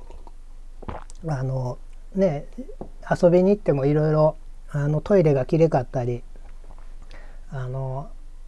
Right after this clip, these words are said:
こう、階段上り下りがしやすかったりとかね、なんかそういう、昔は結構子供ながらに親についてて買い物とか行ったら結構辛い、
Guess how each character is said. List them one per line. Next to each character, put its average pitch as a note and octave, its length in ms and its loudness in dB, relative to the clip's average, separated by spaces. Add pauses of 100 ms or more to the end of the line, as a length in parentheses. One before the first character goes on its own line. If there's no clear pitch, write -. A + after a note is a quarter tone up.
(240)
こ C3+ 340 -4
う、 - 60 -12
階 E3 240 6
段 D#3+ 220 6
上 E3 260 8
り D#3+ 80 8
下 C3+ 60 8
り A#2+ 120 -2
が A#2 140 -6
し - 120 0
や D3 120 4
す - 100 -8
か C3 140 -6
っ - 100 -10
た A#2+ 120 -6
り A2+ 100 -10
と - 120 -8
か D3+ 140 -6
ね、 G3 120 -4
な C#3+ 180 -4
ん D3+ 40 -4
か C#3 100 -4
そ D3 180 0
う D3 60 4
い C#3+ 120 4
う、 C#3+ 80 6
昔 D#3+ 360 4
は G3+ 180 10
結 A#3 140 6
構 E3+ 180 12
子 G3 160 8
供 G3 320 10
な F#3+ 120 8
が F#3 100 6
ら F3+ 140 4
に F3+ 120 6
親 F#3 240 6
に B2+ 140 -2
つ - 120 -6
い C#3 80 -2
て D#3 140 0
て - 100 -6
買 E3 200 -2
い E3+ 40 0
物 E3+ 180 0
と D3 120 -4
か B2 140 -8
行 C3 80 -4
っ - 20 -14
た C3+ 120 -8
ら A#2 100 -8
結 - 180 -6
構 C3 80 -6
辛 D#3+ 320 2
い、 - 120 -8